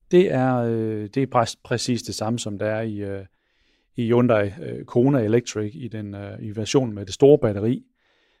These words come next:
Det er nok til, øh, en acceleration, øh, fra nul til hundrede kilometer i timen på syv komma tre sekunder. Og det er i det hele taget sådan set også på niveau med, øh, med, øh,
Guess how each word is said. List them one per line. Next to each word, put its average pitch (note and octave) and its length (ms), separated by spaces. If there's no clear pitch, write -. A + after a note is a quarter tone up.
Det G#3+ 160
er D#3 60
nok D#3+ 300
til, C#3 360
øh, A#2 280
en A#2 80
acceleration, A#2 800
øh, C#2+ 140
fra C3 100
nul D3+ 180
til C3+ 140
hundrede D#3 200
kilometer C#3+ 260
i - 20
timen C3+ 280
på A#2 200
syv A2 280
komma A2+ 220
tre E3 260
sekunder. - 680
Og B2+ 80
det C3+ 60
er D3 40
i C#3 40
det A#2+ 140
hele C3+ 180
taget A2 280
sådan A2+ 200
set A2 160
også A2 220
på B2 100
niveau A2 320
med, G2+ 400
øh, G2 80
med, G#2 340
øh, G2 120